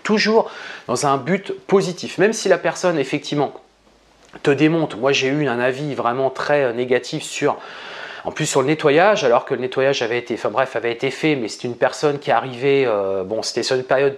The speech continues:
très tendue pour nous au niveau du ménage, la femme de ménage n'avait pas terminé le nettoyage, et du coup, quand il est arrivé, eh bien, il a demandé à la femme de ménage qu'elle, qu'elle se dépêche de terminer parce qu'il voulait pas l'avoir ici, et cetera. Enfin bref, une personne assez, euh, voilà, très, euh, des personnes comme ça qui sont très sensibles, euh, bon,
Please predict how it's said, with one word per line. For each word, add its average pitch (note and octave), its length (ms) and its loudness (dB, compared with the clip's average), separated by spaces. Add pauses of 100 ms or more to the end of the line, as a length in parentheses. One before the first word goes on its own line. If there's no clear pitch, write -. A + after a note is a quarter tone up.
très D3+ 200 0
tendue D3 320 -2
pour C#3+ 220 0
nous D3 80 0
au C#3+ 40 0
niveau A#2+ 180 0
du A#2 120 -8
ménage, C3 320 -2
la A#2 60 -14
femme B2 120 -6
de A#2 40 -4
ménage A#2+ 160 -4
n'avait G#2 120 -8
pas B2+ 100 0
terminé A#2 300 -4
le G#2 260 -4
nettoyage, A#2 640 0 (520)
et D#3+ 240 4
du C3 160 -4
coup, F3+ 220 2
quand D#3 140 6
il C#3+ 80 4
est C#3 140 4
arrivé, D#3 680 4
eh C3+ 80 2
bien, D3+ 280 2
il D3+ 80 4
a C3+ 40 4
demandé C3 180 2
à - 20 4
la - 60 -2
femme C#3 80 -2
de C3 60 -2
ménage C3+ 260 0
qu'elle, G2+ 640 0
qu'elle C3+ 140 -4
se A2 40 -10
dépêche C#3+ 300 2
de C3 40 -4
terminer B2 380 0
parce C#3 180 -2
qu'il C3 260 0
voulait A2+ 180 -4
pas C#3+ 120 2
l'avoir A#2 240 2
ici, G#2+ 220 -2
et D#3 80 0
cetera. B2 240 -2
Enfin G#2 140 -6
bref, - 240 0
une A2+ 60 -12
personne C3 300 -2
assez, B2 340 0
euh, G2 340 0
voilà, B2 280 2
très, B2 360 -2
euh, G2+ 60 0 (1120)
des - 80 -8
personnes E3 340 0
comme - 120 -2
ça C#3 180 0
qui - 80 -4
sont C#3+ 120 0
très D#3+ 200 2
sensibles, D#3+ 600 0
euh, A2 1000 2
bon, G2 200 -2